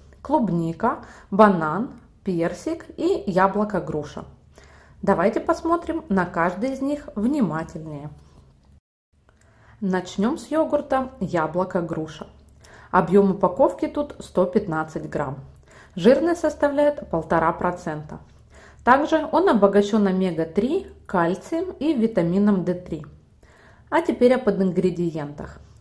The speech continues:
Молоко обезжиренное, сахар, фруктовый наполнитель пастеризованный яблоко-груша,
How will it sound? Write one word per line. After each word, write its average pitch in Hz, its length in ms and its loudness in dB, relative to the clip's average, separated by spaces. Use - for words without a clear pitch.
Молоко 262 420 4
обезжиренное, 175 880 -2
сахар, 196 600 0
фруктовый 302 580 4
наполнитель 196 720 4
пастеризованный 175 1120 -2
яблоко-груша, 170 1040 -2